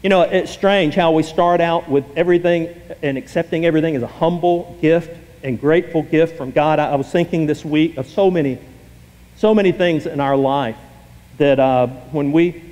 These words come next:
got married, we, we got married and left on our honeymoon. We didn't even have a place to live. There was no place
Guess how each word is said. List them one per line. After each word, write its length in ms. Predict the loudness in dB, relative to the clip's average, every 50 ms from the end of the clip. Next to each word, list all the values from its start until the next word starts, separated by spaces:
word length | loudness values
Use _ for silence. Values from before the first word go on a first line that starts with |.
| -12 -4 -2
got 240 | 0 0 0 -2 -2
married, 480 | 0 0 2 2 2 2 2 0 0
we, 380 | 0 0 2 2 0 -2 -6 -8
we 300 | -2 0 2 2 2 0 -4 -6 -2
got 200 | 0 0 0 0
married 340 | 0 0 2 2 2 2 2
and 140 | 2 2 2
left 220 | 2 2 0 0
on 140 | -2 -4 -2
our 80 | -4 -4
honeymoon. 400 | -4 -2 -2 0 0 0 0 2
We 80 | 2
didn't 160 | 2 0 0 -2
even 80 | -4
have 140 | -4 -4 -4
a 40 | -4
place 300 | -4 -4 -4 -4 -4 -4
to 100 | -6 -6
live. 400 | -4 -2 0 2 2 2 2 0
There 80 | 0
was 160 | 0 -2 -2 -2
no 180 | -2 0 -2
place 380 | -2 -2 -2 -2 -2 -2 -4